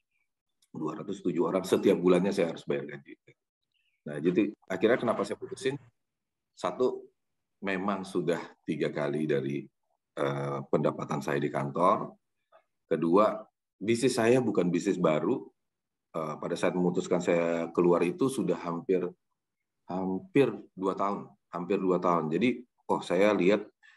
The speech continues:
perkembangannya nih kayaknya masih oke nih gitu kan. Ketiga, saya tanya, saya tanya sama S R waktu itu, Bu, saya tuh biasa saja, Bu Elda.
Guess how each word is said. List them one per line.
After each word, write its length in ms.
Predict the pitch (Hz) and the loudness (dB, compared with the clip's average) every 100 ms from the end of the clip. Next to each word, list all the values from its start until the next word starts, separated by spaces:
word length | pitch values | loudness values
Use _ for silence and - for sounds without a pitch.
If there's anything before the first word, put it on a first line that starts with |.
| _ | _
perkembangannya 840 | - 87 87 87 82 85 95 104 | -6 -4 -2 -2 0 0 -2 -2
nih 40 | 110 | -2
kayaknya 240 | 92 92 | -2 -2
masih 320 | 95 82 - 87 | -2 -2 -4 -6
oke 240 | 90 110 | -2 -2
nih 320 | 110 120 104 | 0 0 -2
gitu 160 | - 78 | -2 -2
kan. 140 | 95 104 - _ _ _ _ _ _ _ _ _ _ _ | -2 -4 -12 _ _ _ _ _ _ _ _ _ _ _
Ketiga, 320 | - 92 82 107 | -6 -2 2 2
saya 160 | 107 98 | 0 -2
tanya, 320 | 92 104 120 - _ _ _ _ _ - _ _ _ _ _ _ | -4 -4 -6 -6 _ _ _ _ _ -20 _ _ _ _ _ _
saya 160 | - | -10
tanya 320 | 87 82 87 85 | -8 -6 -4 0
sama 140 | 82 85 - | 0 0 -2
S 240 | 90 87 | -6 -2
R 120 | 110 110 | -2 0
waktu 240 | 92 95 | 0 -2
itu, 80 | 95 | -4
Bu, 160 | 101 101 | -2 -4
saya 160 | 98 101 | -4 -6
tuh 100 | 98 | -4
biasa 380 | 82 78 82 92 | -4 -4 -4 -4
saja, 80 | 92 | -2
Bu 220 | 80 78 78 | -4 -8 -8
Elda. 180 | 76 | -8